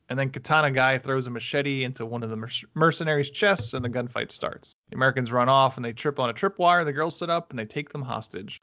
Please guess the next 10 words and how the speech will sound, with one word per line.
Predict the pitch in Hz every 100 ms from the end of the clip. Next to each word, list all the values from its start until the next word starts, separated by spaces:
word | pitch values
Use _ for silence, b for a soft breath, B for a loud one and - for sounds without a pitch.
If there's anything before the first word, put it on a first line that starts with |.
| _
They | 127
decide | 123 147 139
to |
work | 135 202
together | - 202 226 226 220
because | 139 120 120
they're | 139 139
all | 165 180
they've | 165 151
got. | 127 104 98